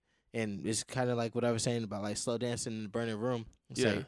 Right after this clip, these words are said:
Speaker 1: bruh, this shit is burning.
Speaker 2: It's
Speaker 1: Like,
Speaker 2: burning, bro. We
Speaker 1: our
Speaker 2: gotta
Speaker 1: lives are burning. Like,
Speaker 2: Yeah. We're
Speaker 1: I,
Speaker 2: suffocating.
Speaker 1: in an ideal world,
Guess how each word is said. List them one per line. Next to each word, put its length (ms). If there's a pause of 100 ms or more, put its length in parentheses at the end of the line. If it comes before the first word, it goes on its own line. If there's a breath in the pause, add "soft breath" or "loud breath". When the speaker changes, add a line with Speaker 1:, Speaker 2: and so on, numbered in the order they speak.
(520)
Speaker 1:
bruh, 200
this 120
shit 200
is 100
burning. 460
Speaker 2:
It's 80
Speaker 1:
Like, 180
Speaker 2:
burning, 160
bro. 160
We 60
Speaker 1:
our 180
Speaker 2:
gotta 100
Speaker 1:
lives 460
are 300
burning. 840
Like, 140
Speaker 2:
Yeah. 240 (2500 soft breath)
We're 60
Speaker 1:
I, 40
Speaker 2:
suffocating. 720
Speaker 1:
in 120
an 100
ideal 560
world, 420